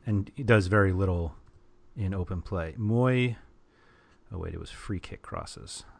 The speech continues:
This is something we actually have on rotowire dot com slash soccer. Free kick cross,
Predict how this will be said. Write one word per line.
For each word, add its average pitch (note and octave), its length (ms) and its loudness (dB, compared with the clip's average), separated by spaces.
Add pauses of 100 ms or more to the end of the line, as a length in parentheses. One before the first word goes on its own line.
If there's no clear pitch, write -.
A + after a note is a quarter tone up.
(520)
This A2 200 2
is G2+ 80 2
something G#2 260 4
we G2+ 100 6
actually F#2 280 2
have F#2 320 4
on E2 300 -2 (880)
rotowire F2 500 2
dot E2 200 0
com E2 240 -4
slash E2+ 320 -4
soccer. - 440 -6 (360)
Free - 300 -6
kick - 420 -8
cross, - 540 -2